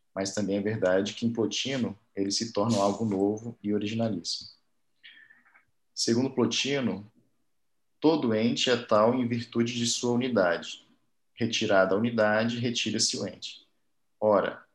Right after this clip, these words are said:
há princípios de unidade em diversos níveis, mas todos pressupõem um princípio supremo de unidade, que ele denomina precisamente de uno e o concebe acima do ser e da inteligência.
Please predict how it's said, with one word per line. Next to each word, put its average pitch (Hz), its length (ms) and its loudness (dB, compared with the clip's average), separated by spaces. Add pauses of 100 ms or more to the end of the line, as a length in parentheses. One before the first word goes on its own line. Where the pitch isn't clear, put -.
(140)
há 104 100 0
princípios 110 560 0
de 107 80 -2
unidade 104 520 2
em - 20 -4
diversos 110 480 -2
níveis, - 760 -4
mas 98 420 -2
todos 147 520 -4
pressupõem 113 800 -2
um 120 120 -2
princípio 117 580 0
supremo 113 500 -2
de 113 120 -2
unidade, 98 560 -2 (420)
que - 80 -8
ele 101 140 0
denomina 107 460 2
precisamente 113 720 0
de 123 160 -2
uno 110 440 -2 (540)
e 110 80 -4
o 113 60 -4
concebe 113 720 0
acima 117 420 0
do 113 120 -4
ser 104 500 -4
e 107 40 -14
da 110 120 -2
inteligência. - 800 -8